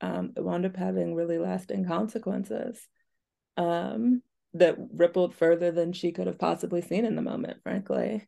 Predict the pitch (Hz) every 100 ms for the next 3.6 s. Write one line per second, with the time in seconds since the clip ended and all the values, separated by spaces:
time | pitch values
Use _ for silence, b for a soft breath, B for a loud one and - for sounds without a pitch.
0 | _ _ _ _ _ _ - 170 170 170
1 | 208 240 - - 185 180 175 190 190 190
2 | - - 180 185 180 190 185 175 208 208
3 | - - 202 214 214 -